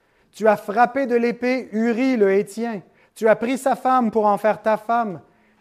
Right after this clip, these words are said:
Et lui, tu l'as tué par l'épée des fils d'Ammon. Maintenant, l'épée ne s'éloignera jamais de ta maison.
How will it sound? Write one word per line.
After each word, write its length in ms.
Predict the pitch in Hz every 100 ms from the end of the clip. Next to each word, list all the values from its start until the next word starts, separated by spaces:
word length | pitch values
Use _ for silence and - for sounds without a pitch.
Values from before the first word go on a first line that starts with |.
| -
Et 140 | 208
lui, 260 | 233 277 269
tu 160 | 233
l'as 180 | 220 214
tué 400 | 214 - 254 277
par 220 | - 208
l'épée 420 | 202 214 214 240
des 200 | 202 190
fils 480 | 185 - 240 - - -
d'Ammon. 600 | 185 202 220 214 170 135 _ _ _ _ _ _
Maintenant, 500 | 170 196 214 202 208
l'épée 420 | 202 190 190 226
ne 120 | 208 180
s'éloignera 640 | - 196 196 202 190 196
jamais 380 | 165 185 190 185
de 100 | 147
ta 160 | 147
maison. 360 | 143 131 127